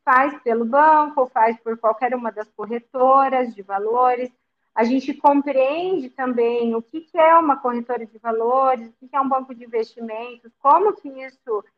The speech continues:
é, está seguro ou não, se não vai acontecer, como na época dos nossos pais, que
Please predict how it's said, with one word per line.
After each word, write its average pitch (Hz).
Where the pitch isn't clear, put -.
é, 214
está 233
seguro 262
ou 220
não, 247
se 262
não 269
vai 262
acontecer, 247
como 233
na 226
época 226
dos 220
nossos 220
pais, 220
que 214